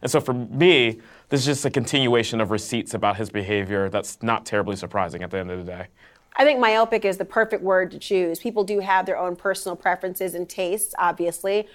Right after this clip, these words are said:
Speaker 2: What I might think is on the
Speaker 1: Mm-hmm.
Speaker 2: top of my playlist and ought to be might not be on yours, but the idea of suggesting that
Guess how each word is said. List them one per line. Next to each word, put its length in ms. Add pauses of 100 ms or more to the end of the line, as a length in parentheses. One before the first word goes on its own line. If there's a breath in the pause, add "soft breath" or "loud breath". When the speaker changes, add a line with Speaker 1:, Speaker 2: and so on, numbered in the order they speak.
(140 loud breath)
Speaker 2:
What 140
I 160
might 280
think 240
is 280 (200 loud breath)
on 120
the 80
Speaker 1:
Mm-hmm. 40
Speaker 2:
top 260
of 120
my 160
playlist 380
and 80
ought 220
to 60
be 140
might 260
not 280
be 120
on 200
yours, 440 (300 soft breath)
but 140
the 100
idea 560
of 140
suggesting 720
that 360